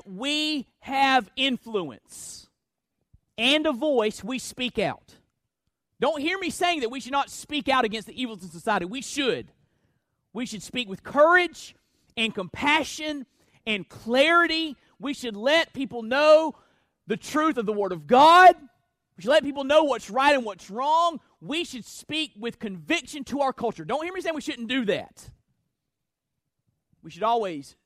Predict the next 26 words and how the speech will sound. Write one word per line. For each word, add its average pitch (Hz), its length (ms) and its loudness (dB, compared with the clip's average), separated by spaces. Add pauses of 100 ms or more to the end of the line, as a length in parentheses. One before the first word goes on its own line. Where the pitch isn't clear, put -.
(260)
do 165 200 -10
that. 117 280 -10 (220)
But 180 320 -6 (1400)
when 147 140 -16
we 208 120 -6
are 202 80 -2
outnumbered 156 600 -10 (1700)
and 160 140 -12
no 185 120 -2
one 202 180 -4
cares 202 320 -8
what 175 100 -12
we 175 120 -6
have 185 260 -6
to 151 80 -20
say, 196 440 -10 (1900)
but 151 100 -10
we 190 140 -10
desire 190 360 -4
to 185 60 -10
see 180 160 -16
sweeping 208 580 -14
change 202 440 -14
in 180 60 -18
our 160 140 -12
society, 202 800 -10